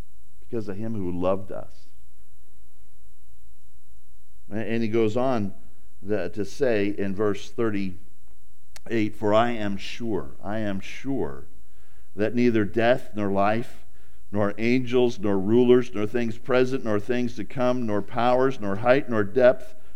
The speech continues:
nor anything else in all creation will be able to separate us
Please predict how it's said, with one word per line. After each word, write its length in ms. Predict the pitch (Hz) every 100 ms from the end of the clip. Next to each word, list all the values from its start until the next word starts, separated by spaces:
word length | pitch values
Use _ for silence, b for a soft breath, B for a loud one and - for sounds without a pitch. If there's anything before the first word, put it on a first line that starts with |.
| b
nor 220 | 107 110
anything 500 | 143 180 196 165 160
else 400 | 160 135 104 -
in 140 | 110 110
all 260 | 120 139
creation 680 | 139 147 139 135 135 - 95
will 120 | 101 107
be 200 | 113 113
able 200 | 117 104
to 100 | 107
separate 680 | - 165 165 160 151 151
us 380 | 127 101 117